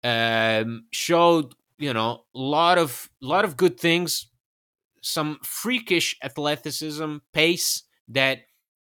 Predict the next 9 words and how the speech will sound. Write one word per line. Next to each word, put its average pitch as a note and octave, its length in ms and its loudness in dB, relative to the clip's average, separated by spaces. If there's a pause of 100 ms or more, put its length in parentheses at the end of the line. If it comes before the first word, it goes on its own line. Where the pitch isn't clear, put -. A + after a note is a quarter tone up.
(140)
you're C#3+ 420 -4
not D#3 280 -2
gonna C#3 200 -2
find C3+ 640 0
in B2+ 200 0
this A#2+ 220 0
team A2 240 -6
right G#2 240 -4
now, G#2+ 300 -4